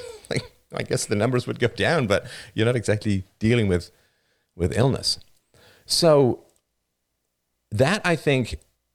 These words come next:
is the business case, which is to say, you know, I don't know, thousands or tens of thousands of people all on a payroll, all who need benefits, all who need,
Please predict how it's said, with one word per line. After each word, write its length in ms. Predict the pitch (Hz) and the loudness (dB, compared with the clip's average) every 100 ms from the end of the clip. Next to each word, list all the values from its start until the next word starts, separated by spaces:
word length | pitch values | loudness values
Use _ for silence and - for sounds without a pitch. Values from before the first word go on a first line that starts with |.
| _ _ _ _ _ _ _ _ | _ _ _ _ _ _ _ _
is 220 | - 123 - | -2 0 2
the 120 | 110 | 0
business 460 | 92 165 - 104 | 4 2 2 -2
case, 460 | - 113 - - - _ _ | -4 -6 -8 -12 -12 _ _
which 180 | - 110 | -10 -6
is 60 | 113 | -6
to 100 | 113 | -2
say, 540 | - 107 101 92 87 _ _ | 2 4 4 0 -4 _ _
you 120 | 120 | -4
know, 180 | 92 85 | -2 -2
I 100 | - | -2
don't 120 | 98 90 | -2 0
know, 220 | 82 82 | 0 0
thousands 500 | - 98 98 101 90 | -2 -2 -2 -4 -6
or 60 | |
tens 260 | 82 107 107 | -4 -2 -2
of 100 | 90 | -2
thousands 420 | 95 90 92 90 | -2 -2 -4 -6
of 60 | 80 | -4
people 300 | 117 113 87 | -4 -2 -2
all 240 | 104 110 | 0 0
on 60 | 92 | 0
a 40 | |
payroll, 540 | 87 120 127 80 107 - | -2 -4 -2 -4 -6 -2
all 180 | 101 98 | -2 0
who 100 | 95 | 0
need 180 | 90 | 0
benefits, 420 | 80 120 - 107 - | 0 -2 0 -2 -2
all 180 | 95 | -4
who 120 | 90 92 | -2 0
need, 220 | 95 | 0